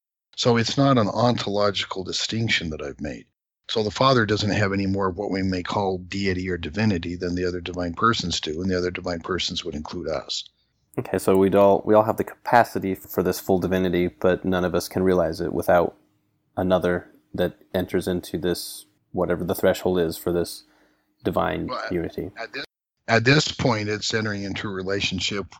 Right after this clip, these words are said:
Speaker 1: with the Father through the mediation of the Son and the power of the Holy Ghost. That's what the Scriptures teach.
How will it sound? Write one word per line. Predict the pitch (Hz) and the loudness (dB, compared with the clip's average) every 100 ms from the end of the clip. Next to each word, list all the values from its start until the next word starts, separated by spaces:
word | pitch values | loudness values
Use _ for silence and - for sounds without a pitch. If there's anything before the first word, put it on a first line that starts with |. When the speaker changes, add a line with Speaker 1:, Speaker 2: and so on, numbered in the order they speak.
| _ - | _ -10
Speaker 1:
with | 107 - | -10 -10
the | 85 | -8
Father | - 113 110 120 123 98 95 | -2 0 2 2 2 0 -6
through | - 101 | -6 -8
the | 95 95 | -6 -6
mediation | 101 98 98 98 92 90 | -6 -4 -4 -2 -4 -4
of | 85 | -6
the | - | -6
Son | 101 101 | -6 -6
and | 87 | -8
the | 82 | -8
power | - 95 | -6 -6
of | 92 | -6
the | 85 | -8
Holy | 87 73 | -10 -12
Ghost. | - 95 - - _ _ _ _ _ 95 | -12 -12 -12 -14 _ _ _ _ _ -8
That's | 98 | -6
what | 95 85 | -6 -6
the | |
Scriptures | - 101 - 73 | -6 -6 -6 -8
teach. | - - - | -12 -12 -14